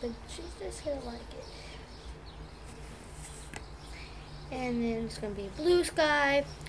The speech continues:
Look how I got blue. Um, it's gonna be just like a white sky, something,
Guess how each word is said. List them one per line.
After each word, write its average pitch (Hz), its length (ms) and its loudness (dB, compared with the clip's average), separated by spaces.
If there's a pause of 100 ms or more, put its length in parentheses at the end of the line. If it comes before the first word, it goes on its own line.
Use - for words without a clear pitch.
Look 240 140 2
how 277 260 4
I 240 80 4
got 226 260 0
blue. 196 400 -2 (1300)
Um, 202 200 0 (440)
it's - 120 -6
gonna 247 180 4
be 226 200 0
just 220 160 -6
like 240 180 -6
a 240 160 -4
white 254 300 0
sky, 220 320 -2
something, 226 540 0